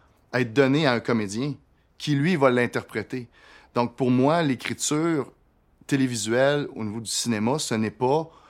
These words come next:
ce n'est pas un absolu, c'est pas un tout. Moi, un scénario, c'est pas une œuvre. L'œuvre, c'est la finale, c'est le film qui est une œuvre. Moi, c'est un plan. Et si ce plan-là est bien fait, et que t'as les bo-, le bon contracteur,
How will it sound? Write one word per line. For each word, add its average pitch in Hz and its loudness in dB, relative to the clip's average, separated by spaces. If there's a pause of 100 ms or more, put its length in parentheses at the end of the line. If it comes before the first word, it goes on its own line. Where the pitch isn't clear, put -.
(300)
ce - -6
n'est 131 2
pas 175 2
un 165 0
absolu, 127 -2
c'est - -6
pas 180 0
un 135 0
tout. - -10 (480)
Moi, 151 0
un 160 2
scénario, 127 0
c'est - -4
pas 160 -2
une 107 -2
œuvre. 117 -8 (400)
L'œuvre, 156 2
c'est - 0
la 117 2
finale, 151 -4
c'est - -6
le 123 0
film 151 -2
qui 113 -10
est - -14
une 110 -4
œuvre. 101 -6
Moi, 135 -2
c'est 147 -10
un 110 0
plan. 113 -12 (600)
Et 107 -8
si - -4
ce 190 0
plan-là 160 2
est 123 0
bien 107 -2
fait, - -6 (220)
et 123 -4
que 151 -2
t'as 143 2
les 135 2
bo-, 123 2
le 123 2
bon 139 2
contracteur, 127 -2